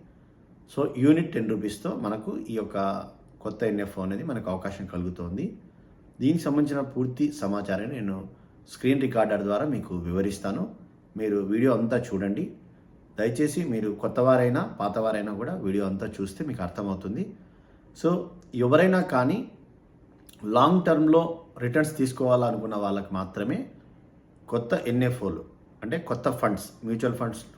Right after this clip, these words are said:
కొత్తగా లాంచ్ అయినటువంటి ఫండ్స్ అనేది మీకు అవి సూటబుల్ అనమాట. గుర్తుంచుకోండి, మార్కెట్ ఒడిదుడుకులు అనేది ఖచ్చితంగా ఉంటాయి, మార్కెట్ up and downs ఉంటాయి. చాలామంది ఎన్ఎఫ్ఓస్ మీద ఇన్వెస్ట్‌మెంట్ చేసి వాళ్ళు,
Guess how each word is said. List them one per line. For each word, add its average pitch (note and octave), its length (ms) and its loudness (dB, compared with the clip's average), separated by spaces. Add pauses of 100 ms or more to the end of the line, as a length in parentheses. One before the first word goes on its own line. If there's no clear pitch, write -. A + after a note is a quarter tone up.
(100)
కొత్తగా A#2+ 300 0
లాంచ్ G#2 280 2
అయినటువంటి G2 340 -4
ఫండ్స్ G2 340 -4
అనేది F#2+ 380 -4 (640)
మీకు G#2 220 -2
అవి G2 100 2
సూటబుల్ G2+ 420 0
అనమాట. F2+ 340 -2 (1040)
గుర్తుంచుకోండి, D3 840 2 (140)
మార్కెట్ B2 480 2
ఒడిదుడుకులు B2 500 2
అనేది A#2+ 460 -2 (240)
ఖచ్చితంగా A2+ 480 -2
ఉంటాయి, A2 520 0 (720)
మార్కెట్ A2 300 0
up A#2 240 2
and A#2+ 100 0
downs A2 200 -2
ఉంటాయి. G#2+ 440 -4 (440)
చాలామంది A#2+ 600 2 (480)
ఎన్ఎఫ్ఓస్ B2 500 2
మీద A2+ 120 0
ఇన్వెస్ట్‌మెంట్ G#2 580 -2
చేసి G#2 360 -4 (420)
వాళ్ళు, A2 480 2